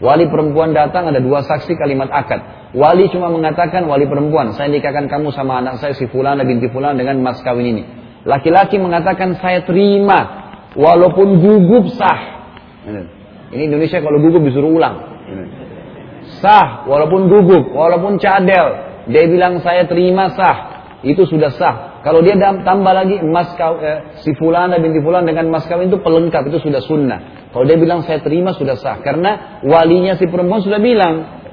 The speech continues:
nama anaknya, jenis maharnya sudah disebutin. Tinggal dia bilang, "Saya terima." Bahasa Indonesia kah, bahasa Jawa kah, bahasa Arab kah, dia bilang, "Saya terima," tetap sah.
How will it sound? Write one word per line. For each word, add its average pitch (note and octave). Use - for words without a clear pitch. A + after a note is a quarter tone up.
nama C3
anaknya, D#3
jenis C3+
maharnya D3+
sudah A#3
disebutin. G#3+
Tinggal A#3+
dia A3
bilang, A3+
"Saya A3
terima." G#3+
Bahasa C3+
Indonesia F#3+
kah, F#3
bahasa C3+
Jawa G3
kah, F#3+
bahasa C3+
Arab F#3
kah, -
dia F#3
bilang, D#3+
"Saya D#3
terima," F3+
tetap B2+
sah. -